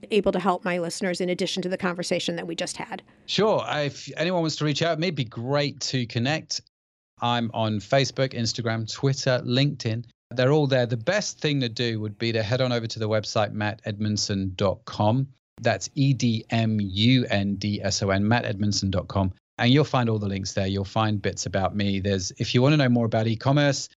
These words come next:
Speaker 2: there's the e-commerce podcast we do. Let me tell you, we've got some, I mean, some amazing stuff on there, which is all free to listen to, which is a beautiful thing.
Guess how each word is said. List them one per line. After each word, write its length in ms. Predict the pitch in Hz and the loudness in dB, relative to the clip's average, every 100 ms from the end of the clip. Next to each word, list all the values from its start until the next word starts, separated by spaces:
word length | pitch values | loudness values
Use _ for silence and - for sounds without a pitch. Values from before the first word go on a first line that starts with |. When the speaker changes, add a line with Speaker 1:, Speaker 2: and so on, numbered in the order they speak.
| _ - | _ -2
Speaker 2:
there's 380 | 127 120 110 - _ 107 | 0 0 -2 -12 _ -6
the 200 | 113 120 | -4 -2
e-commerce 440 | 117 117 113 104 | -2 0 0 -2
podcast 580 | - 156 - 190 185 - | 0 -2 0 -2 -2 -2
we 140 | 180 | -2
do. 400 | 156 170 165 160 147 _ _ _ | 0 0 2 0 -4 _ _ _
Let 60 | 143 | 0
me 80 | 139 | 0
tell 200 | - 127 | 2 2
you, 260 | 123 120 123 | 2 -2 -4
we've 240 | 131 120 | -2 -2
got 140 | 117 117 | -2 -2
some, 400 | - - 110 - - | -2 -2 -4 -6 -6
I 40 | |
mean, 180 | 107 104 | 0 0
some 160 | 98 101 | 0 0
amazing 480 | 92 98 101 95 95 | 2 2 2 2 2
stuff 300 | - 95 98 | 0 0 0
on 140 | 95 | 2
there, 280 | 98 95 90 - | 2 2 0 0
which 180 | 104 127 | 4 6
is 80 | 131 | 6
all 180 | 160 | 6
free 260 | 151 170 160 | 4 2 2
to 100 | 143 | 4
listen 240 | 170 151 117 | 2 2 0
to, 120 | 95 | 0
which 160 | 95 | -2
is 60 | 113 | 0
a 60 | 113 | 0
beautiful 400 | 120 117 117 110 | 2 0 -2 -2
thing. 360 | 110 101 98 | 0 0 -2